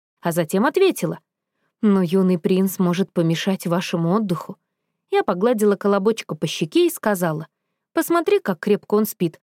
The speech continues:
Он даже не поймет, если мы завернем его в одеяло и покатим так до самого зала благовещих облаков.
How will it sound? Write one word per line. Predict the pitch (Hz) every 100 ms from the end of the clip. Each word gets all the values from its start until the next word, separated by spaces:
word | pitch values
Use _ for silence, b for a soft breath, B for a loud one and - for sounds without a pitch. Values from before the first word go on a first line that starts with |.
| _
Он | 339
даже | 349 339 339
не | 339
поймет, | 349 359 403 254
если | 240 269
мы | 262
завернем | 247 247 254 285 285
его | 233 226 262
в |
одеяло | 220 196 294 349 196 B B
и | 330
покатим | 311 311 370 247 208
так | 208
до | 196
самого | 233 330 302 262
зала | 247 339 302
благовещих | 208 220 214 208 214 196 -
облаков. | 175 185 - 160